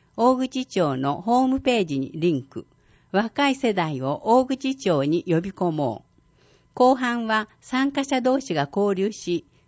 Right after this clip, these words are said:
プロモーションのアイデア交換。尽きることのないアイデアをネタに、交流を深めました。大口町で何かしてみたいと考えている方は、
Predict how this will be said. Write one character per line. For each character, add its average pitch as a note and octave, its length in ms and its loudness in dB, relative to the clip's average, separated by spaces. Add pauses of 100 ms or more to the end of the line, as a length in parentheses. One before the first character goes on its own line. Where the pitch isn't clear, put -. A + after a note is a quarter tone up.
プ A3+ 120 -2
ロ C4 120 6
モ C4+ 180 4
ー C#4+ 40 0
シ A#3+ 160 -4
ョ E3 80 0
ン C#3 140 -2
の C3+ 260 -2
ア G#3+ 160 0
イ A3 60 -6
デ A3 180 -2
ア A#3+ 40 -2
交 G3+ 260 -2
換。 A#2 300 -6 (520)
尽 - 140 -10
き D4 160 0
る C#4 80 -4
こ G3 140 -2
と A3+ 120 -4
の G3+ 160 0
な D3 160 -2
い C3+ 140 -4
ア G#3 160 -2
イ G3+ 80 -4
デ D3+ 180 -2
ア B2 80 -2
を C#3 80 -4
ネ C#3 160 -2
タ D#3 120 -12
に、 B2+ 260 -8 (360)
交 B3 320 4
流 A#3+ 140 -2
を A3 160 4
深 F#3+ 240 -2
め F3 160 0
ま D#3+ 140 -4
し - 100 -20
た。 - 160 -10 (500)
大 C4 220 4
口 C4+ 320 -4
町 E3+ 300 0
で D#3 340 -4
何 C4 300 0
か F3+ 120 -2
し - 60 -16
て G3+ 160 -2
み G#3+ 120 -2
た A3+ 180 -2
い G#3 60 -8
と D3 100 -2
考 G3+ 320 -2
え A3+ 120 0
て G#3+ 160 -2
い A3 40 0
る F3+ 80 -8
方 D3+ 340 -8
は、 C#3+ 180 -2